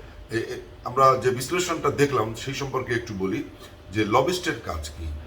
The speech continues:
এখন এই মুহূর্তে শেখ হাসিনা যে পাঁচ আগস্টে যে জনরোষের মুখে যে পালিয়ে গেছে, মানে সে কিভাবে পালিয়ে গেছে, কোন প্রেক্ষিতে পালিয়ে গেছে, সেগুলি লবিস্টরা যারা, আহ, মার্কিন যুক্তরাষ্ট্রের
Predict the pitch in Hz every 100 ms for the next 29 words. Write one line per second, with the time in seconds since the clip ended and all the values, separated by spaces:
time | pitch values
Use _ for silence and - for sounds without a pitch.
0 | - - 104 107 135 123 120 131 139 143
1 | 135 120 117 123 120 131 131 127 117 113
2 | - - 107 110 120 120 120 117 104 107
3 | 110 110 120 117 117 113 110 92 107 165
4 | 131 127 - - - - - - - 123
5 | 120 139 151 165 160 151 143 135 131 123
6 | 120 135 151 139 - - - 156 - 175
7 | 156 135 123 117 101 92 - 117 123 139
8 | 139 101 110 143 - - 117 117 - -
9 | - - - - - 104 104 120 127 135
10 | 135 135 - - - 92 92 90 87 87
11 | 85 78 - 95 110 117 143 135 131 -
12 | 135 131 - 135 127